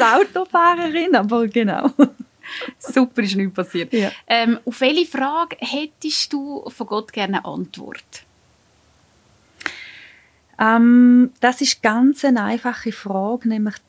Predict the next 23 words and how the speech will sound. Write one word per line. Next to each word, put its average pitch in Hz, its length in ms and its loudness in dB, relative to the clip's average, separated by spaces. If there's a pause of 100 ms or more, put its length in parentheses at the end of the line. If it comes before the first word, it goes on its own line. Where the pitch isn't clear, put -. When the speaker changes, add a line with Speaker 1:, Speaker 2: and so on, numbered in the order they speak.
(120)
Speaker 1:
die 240 180 -2
Frage, 214 380 -8
wo 202 240 -6
wahrscheinlich 190 440 -8 (160)
ganz, - 340 -2
ganz, 240 240 -6
ganz 208 400 -10
viele 240 240 -2
Menschen 214 440 -4
haben 202 240 -6
auf 202 120 -14
dieser 196 300 -10
Welt, 190 360 -10
hey, 196 280 -10 (180)
warum 196 600 -2
können 220 240 -6
Menschen 190 360 -4
nicht 185 160 -8
im 190 100 -6
Frieden 175 400 -14
zusammenleben? 170 680 -14
<laughs> - 220 -4 (220)
Speaker 2:
Mhm. 180 420 -12